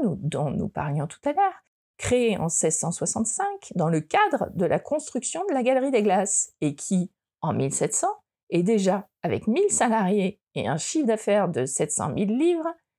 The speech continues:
la première affaire industrielle française. Mais elle est loin d'être la seule. D'autres manufactures sont établies en Champagne,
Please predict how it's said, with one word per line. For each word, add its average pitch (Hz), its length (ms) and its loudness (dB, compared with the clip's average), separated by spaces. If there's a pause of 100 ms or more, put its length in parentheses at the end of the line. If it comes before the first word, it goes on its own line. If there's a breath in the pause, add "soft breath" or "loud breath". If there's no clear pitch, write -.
(140)
la - 160 2
première 233 580 0
affaire - 480 0 (120)
industrielle 247 840 0
française. - 560 -4 (720)
Mais 269 120 -2
elle 214 160 4
est 160 80 4
loin 196 320 2
d'être 302 240 -2
la 247 140 2
seule. 180 400 0 (460)
D'autres 175 340 0
manufactures 165 640 0
sont 214 160 -2
établies 165 600 -2
en 156 100 -2
Champagne, 190 720 0